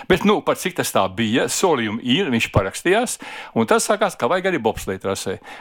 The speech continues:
Projektētāji toreiz pateica, ka nevar salikt šos divus sporta veidus atbilstoši pasaules augstākam līmenim. Toreiz kaut kā nesaskanēja kopā vēl.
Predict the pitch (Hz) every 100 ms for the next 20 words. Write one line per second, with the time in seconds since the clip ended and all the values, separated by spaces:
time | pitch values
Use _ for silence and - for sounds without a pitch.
0 | - 151 208 202 196 170 156 151 135 139
1 | 135 185 - 151 170 185 131 104 - -
2 | 160 135 - 131 120 151 123 - 139 175
3 | 180 147 156 160 165 180 151 160 151 160
4 | 139 135 135 143 123 123 117 95 85 101
5 | 185 175 - 165 160 143 165 120 - 117
6 | 113 131 117 90 -